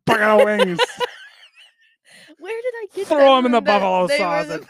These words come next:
Speaker 1: give 'em to
Speaker 2: best?
Speaker 1: me."
Speaker 2: <laughs>
Speaker 1: You can see how they
Speaker 2: I just,
Speaker 1: <laughs> they
Speaker 2: like,
Speaker 1: literally
Speaker 2: can't
Speaker 1: are
Speaker 2: believe I said that. It just came out of my mouth.
Speaker 1: That was fantastic.
Speaker 2: <laughs>
Speaker 1: I think this year's podcast,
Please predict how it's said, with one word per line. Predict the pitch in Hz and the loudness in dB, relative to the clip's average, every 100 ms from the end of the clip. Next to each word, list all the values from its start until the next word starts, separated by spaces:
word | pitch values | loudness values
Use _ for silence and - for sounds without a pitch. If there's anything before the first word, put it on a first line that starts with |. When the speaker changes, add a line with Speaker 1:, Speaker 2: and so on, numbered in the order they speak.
| - | -6
Speaker 1:
give | - 247 | -2 0
'em | 214 | -2
to | 196 | -6
Speaker 2:
best? | |
Speaker 1:
me." | 180 160 160 440 | -6 -8 -8 -10
Speaker 2:
<laughs> | _ _ _ _ _ _ _ _ - _ _ _ _ - _ _ _ _ _ _ _ - _ - - - - _ _ _ _ _ _ _ _ | _ _ _ _ _ _ _ _ -20 _ _ _ _ -20 _ _ _ _ _ _ _ -20 _ -20 -20 -20 -20 _ _ _ _ _ _ _ _
Speaker 1:
You | 330 | -20
can | 269 254 | -20 -20
see | - 254 | -16 -12
how | 262 | -6
they | 262 - - | -6 -8 -6
Speaker 2:
I | 320 | -4
just, | |
Speaker 1:
<laughs> | 466 302 | -2 -2
they | 277 262 | -4 -2
Speaker 2:
like, | 277 | -2
Speaker 1:
literally | - 523 508 | -4 -8 -2
Speaker 2:
can't | 427 | -2
Speaker 1:
are | - | -2
Speaker 2:
believe | 453 427 494 427 | -8 -6 -6 -6
I | 320 - - - _ - _ | -10 -12 -16 -20 _ -20 _
said | 302 311 392 | -16 -16 -14
that. | 240 240 | -14 -12
It | 233 | -14
just | 214 _ 262 _ _ - _ | -18 _ -20 _ _ -20 _
came | 285 339 | -20 -16
out | 320 302 | -14 -12
of | 269 | -12
my | 247 | -14
mouth. | 233 247 - _ - - _ _ _ _ 320 - | -16 -18 -18 _ -20 -20 _ _ _ _ _ -20
Speaker 1:
That | 254 | -18
was | 240 | -16
fantastic. | 240 233 240 240 220 - - - 440 - | -18 -18 -18 -20 -16 -14 -10 -8 -10 -10
Speaker 2:
<laughs> | 415 - | -16 -14
Speaker 1:
I | 202 262 | -14 -14
think | 294 269 - | -14 -16 -16
this | 220 196 - | -16 -16 -16
year's | 202 190 _ | -16 -16 _
podcast, | 196 208 196 190 196 | -20 -20 -20 -18 -18